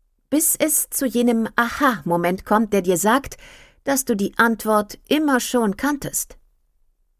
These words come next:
Wenn du dir selbst vertraust, dann vertraust du auch eher auf die Signale deiner Intuition. Und diese Beziehung beruht auf Gegenseitigkeit,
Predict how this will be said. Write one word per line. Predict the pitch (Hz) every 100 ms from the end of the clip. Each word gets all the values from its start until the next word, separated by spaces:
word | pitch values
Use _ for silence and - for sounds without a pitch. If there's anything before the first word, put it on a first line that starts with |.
| _ _ _ _ _ _ _ _ _ _ -
Wenn | 254
du | 277
dir | 269 214
selbst | 277 339 -
vertraust, | - 202 - 208 143 147 - - - - _ _ _
dann | - 226
vertraust | 220 233 220 - 247 294 - 214
du | 190
auch | 180 175 -
eher | 254 175 170 -
auf | 170
die | - 175
Signale | 170 170 170 202 190 170
deiner | 156 170 196
Intuition. | 202 - 208 226 - - 233 156 - - _ _ _ _ _ _ _ _ _ _
Und | - 165
diese | 311 320
Beziehung | 226 202 - 311 202
beruht | 185 208 262 -
auf | 254
Gegenseitigkeit, | - 302 208 156 151 160 147 170 147